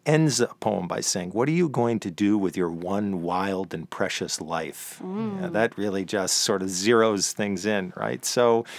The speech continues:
Speaker 1: um, so I, I think at one level, this question is out and about. It's alive and at large. We, we think about it. We bump into it. What are you gonna do after college?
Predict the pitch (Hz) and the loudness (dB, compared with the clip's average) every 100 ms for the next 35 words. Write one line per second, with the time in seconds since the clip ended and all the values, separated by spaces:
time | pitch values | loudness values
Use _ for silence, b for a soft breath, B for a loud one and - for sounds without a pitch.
0 | B B B B 147 139 135 123 - _ | B B B B 2 4 4 0 -6 _
1 | _ _ _ _ _ - - - 196 220 | _ _ _ _ _ -10 -2 4 6 6
2 | 202 196 247 220 170 131 131 104 104 104 | 6 4 4 4 4 4 4 2 2 0
3 | 98 87 - _ _ - - - - 147 | 0 -2 -10 _ _ -6 0 0 0 0
4 | - - 139 - 113 107 - - _ _ | 0 -2 -2 -2 -2 0 -2 -4 _ _
5 | 117 143 120 101 104 78 - - - - | 2 2 0 0 0 -2 -2 -8 -14 -6
6 | 110 - 104 98 113 123 120 117 101 95 | -4 0 2 4 6 8 6 2 0 0
7 | 90 78 - - - - _ _ - 104 | 2 2 -2 -8 -10 -12 _ _ -12 -8
8 | 107 - - 135 113 90 82 - 107 - | -8 -2 0 2 2 2 -2 -2 -4 0
9 | - 123 - 117 98 95 - 151 196 190 | 2 2 2 0 0 -2 0 2 2 2
10 | 160 175 160 156 - - - 127 117 95 | 4 4 4 2 0 -4 2 4 4 2
11 | 82 85 - | -4 -6 -10